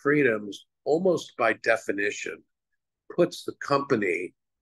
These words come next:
in some degree of tension, if not conflict, if not implicit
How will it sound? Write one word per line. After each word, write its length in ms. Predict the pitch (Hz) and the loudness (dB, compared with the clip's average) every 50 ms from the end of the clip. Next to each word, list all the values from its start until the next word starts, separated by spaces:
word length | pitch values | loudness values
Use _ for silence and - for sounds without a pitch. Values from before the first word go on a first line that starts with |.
| _ _ _ - | _ _ _ -2
in 180 | 117 117 117 110 | 0 2 2 0
some 600 | - - - - - 156 170 180 185 185 156 - | -2 -4 -6 -2 0 2 4 4 2 2 2 2
degree 880 | 120 110 - - 101 107 110 120 123 113 101 92 87 85 87 85 - _ _ _ _ _ _ _ _ _ _ - | 0 0 -2 -2 -6 -4 -2 0 2 2 2 0 -2 -4 -6 -8 -10 _ _ _ _ _ _ _ _ _ _ 0
of 440 | 113 113 110 110 107 104 104 104 101 - _ - | 2 4 6 6 6 6 4 2 0 -2 _ -10
tension, 680 | - 139 143 143 151 147 147 - 135 123 117 113 107 110 | -2 0 2 2 2 0 0 0 -2 -2 -2 -2 -4 -6
if 180 | 110 113 113 - - 113 | -6 -8 -8 -8 -4 -2
not 320 | 113 107 101 101 - - | 0 2 2 0 -2 -4
conflict, 800 | - - 117 113 113 113 110 - - 110 107 98 101 101 - _ | -4 0 2 2 2 0 -2 -4 0 2 2 2 2 0 -2 _
if 180 | - 117 107 - - - | -2 -2 -2 -2 -4 -6
not 340 | - 110 104 104 104 101 98 - _ _ _ _ _ _ _ - | -2 2 4 4 4 4 2 0 _ _ _ _ _ _ _ -6
implicit 640 | 110 110 110 107 - - - 135 120 - - 120 104 | -4 -4 -4 -4 -4 2 2 2 2 4 2 0 0